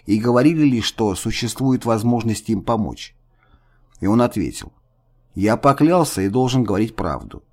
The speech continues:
Я предложил этот обмен отнюдь не из жалости». Это примечательно, хотя предложил обмен отнюдь не Эйхман.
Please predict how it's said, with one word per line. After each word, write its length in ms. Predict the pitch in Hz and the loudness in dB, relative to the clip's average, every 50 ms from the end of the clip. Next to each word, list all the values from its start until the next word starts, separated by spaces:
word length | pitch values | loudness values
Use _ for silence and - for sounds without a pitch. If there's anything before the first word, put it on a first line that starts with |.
| _ _ - - _ _ _ _ | _ _ -20 -20 _ _ _ _
Я 200 | - 92 107 - | 0 0 0 2
предложил 520 | - 151 135 131 147 147 143 143 170 175 | 2 0 2 4 4 4 4 4 4 4
этот 220 | 156 135 131 110 135 | 4 2 0 0 0
обмен 420 | 123 120 123 127 139 139 131 - | 2 4 6 6 6 6 4 2
отнюдь 480 | - 107 117 113 - 131 131 127 - 113 | 0 -2 -2 -2 0 0 0 0 0 0
не 140 | 117 120 120 | 0 0 0
из 60 | 113 | 0
жалости». 640 | 104 101 107 104 80 71 69 65 - - - - - - _ _ _ _ _ _ - | -2 -2 -2 -2 -2 -4 -6 -8 -12 -14 -16 -20 -20 -20 _ _ _ _ _ _ -14
Это 200 | 80 78 - - | -10 -10 -10 -8
примечательно, 760 | - 113 117 123 131 120 - - 151 131 - - 90 85 | -6 -2 0 0 0 0 2 0 0 0 0 -2 -4 -4
хотя 400 | 85 - 92 98 - - 117 110 | -4 -6 -6 -6 -4 -2 -2 -2
предложил 800 | - - - 107 107 104 110 110 110 107 104 120 139 135 113 - | -4 -4 -4 -2 -2 0 0 0 0 0 0 -2 -2 -2 -2 -2
обмен 480 | 80 95 98 98 110 120 127 131 117 - | -4 -2 0 2 2 2 4 2 0 -2
отнюдь 420 | - 92 90 - 107 107 101 95 | -4 -8 -8 -4 -4 -4 -4 -2
не 220 | 107 117 117 113 98 | -2 0 0 0 0
Эйхман. 400 | 82 - - 50 50 50 - | -2 -4 -10 -12 -14 -14 -14